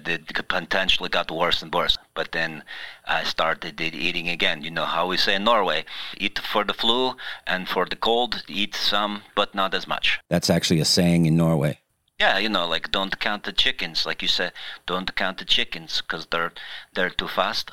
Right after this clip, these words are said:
Speaker 1: and they're hard to count, so don't even attempt it.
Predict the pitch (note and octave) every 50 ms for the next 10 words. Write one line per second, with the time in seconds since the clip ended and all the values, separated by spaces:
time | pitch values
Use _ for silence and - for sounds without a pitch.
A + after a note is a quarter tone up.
0 | - - - F2 F2+ F2+ F2 F2+ F2 E2 F2 F2+ F2+ - - - - A2+ A#2 F2+
1 | - - - - E2 E2 D#2+ E2 E2 - - F2 F2 F#2 F2 F2 F2 E2 F2+ F2
2 | E2+ F2 - - - - - G2+ G2+ G2 - - -